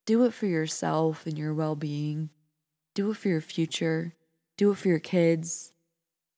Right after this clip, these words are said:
Do it for your family members. You will become the person that you always wanted to be.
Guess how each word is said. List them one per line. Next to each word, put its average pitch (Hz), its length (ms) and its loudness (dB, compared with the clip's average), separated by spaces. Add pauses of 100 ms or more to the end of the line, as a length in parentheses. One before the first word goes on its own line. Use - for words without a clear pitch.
(600)
Do 240 120 4
it 220 80 2
for 202 100 0
your 170 100 4
family 160 380 2
members. 170 540 0 (440)
You 196 320 0
will 254 160 2
become 165 840 -4 (480)
the 170 80 -6
person 156 460 -6
that 156 120 -6
you 151 180 -4
always - 400 -6
wanted - 240 -10
to - 80 -14
be. - 360 -12